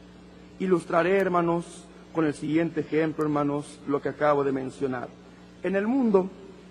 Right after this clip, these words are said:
se otorgan, hermanos, dos clases de poderes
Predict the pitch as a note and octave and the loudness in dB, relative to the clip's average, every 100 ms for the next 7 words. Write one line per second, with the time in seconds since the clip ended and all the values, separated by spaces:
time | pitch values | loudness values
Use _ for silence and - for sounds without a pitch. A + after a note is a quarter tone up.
0 | - - - - - - - - - - | -20 -20 -20 -20 -20 -20 -20 -20 -20 -20
1 | - - E3 D#3 F3+ G3 F#3 F#3 F3 E3 | -20 -2 0 2 4 4 4 2 0 0
2 | E3+ E3+ E3 - C3+ F#3 F#3 - E3 E3+ | 0 0 -2 -6 -2 -2 0 0 2 2
3 | E3+ E3+ D#3+ - C3 C#3+ C#3 C#3 C3+ A#2+ | 0 -2 -4 -2 2 2 4 2 2 -2
4 | A#2+ - | -6 -16